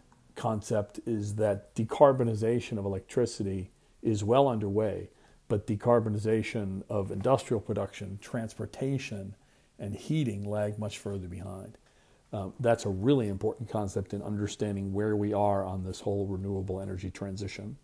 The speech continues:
And the third principle that, that I was kind of writing about for a while in the wilderness, uh, is that countries that reduce their own production of fossil fuels under the assumption that renewables can quickly replace them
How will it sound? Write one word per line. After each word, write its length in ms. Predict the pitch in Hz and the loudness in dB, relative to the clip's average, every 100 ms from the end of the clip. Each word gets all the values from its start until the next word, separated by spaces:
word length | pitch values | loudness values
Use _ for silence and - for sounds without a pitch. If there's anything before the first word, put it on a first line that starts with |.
| - _ - - - - - - - - - - | -20 _ -20 -20 -20 -20 -20 -20 -20 -20 -20 -2
And 160 | - 135 | 6 10
the 80 | 143 | 10
third 300 | 175 202 196 | 10 10 8
principle 720 | 131 117 110 113 107 107 - - | 2 2 0 2 4 2 -2 -6
that, 260 | - 117 - | -4 -4 -2
that 200 | 123 120 | 2 2
I 120 | 117 117 | 4 2
was 180 | 113 | 0
kind 180 | - 127 | 0 0
of 140 | 110 101 | 0 4
writing 340 | 127 139 117 | 4 4 2
about 380 | 110 113 107 - | 2 2 0 -2
for 140 | - | -2
a 60 | 101 | 0
while 440 | 104 127 123 104 | 2 4 4 2
in 80 | 101 | 0
the 80 | 98 | 0
wilderness, 720 | 113 147 107 101 98 - - _ _ _ - | 4 6 4 0 -6 -10 -20 _ _ _ -8
uh, 260 | 107 107 107 - 117 | -2 0 0 -4 -4
is 260 | 113 107 | -2 0
that 240 | 107 117 120 | 2 2 0
countries 600 | - 147 147 156 120 104 | 0 0 2 2 2 0
that 160 | 113 - | -4 -4
reduce 480 | 104 104 131 127 - | -4 2 4 2 0
their 200 | 110 104 | -2 0
own 200 | 117 113 | -2 -2
production 580 | - 113 120 - - 101 | -2 2 2 0 -4 -4
of 120 | 98 | 0
fossil 380 | 113 113 - 104 | 2 2 0 -2
fuels 400 | 104 95 95 107 | -2 -2 -2 -4
under 220 | 104 95 | -6 -4
the 140 | 98 | -4
assumption 480 | 98 123 110 - 104 | -2 0 0 -2 -6
that 140 | 104 | -6
renewables 540 | 101 101 107 104 98 - | -4 -2 -2 0 -2 -4
can 200 | 107 98 | -8 -4
quickly 340 | - 110 107 | -4 -2 -4
replace 480 | 98 90 120 117 113 | -6 -4 0 0 -2
them 160 | 87 | -8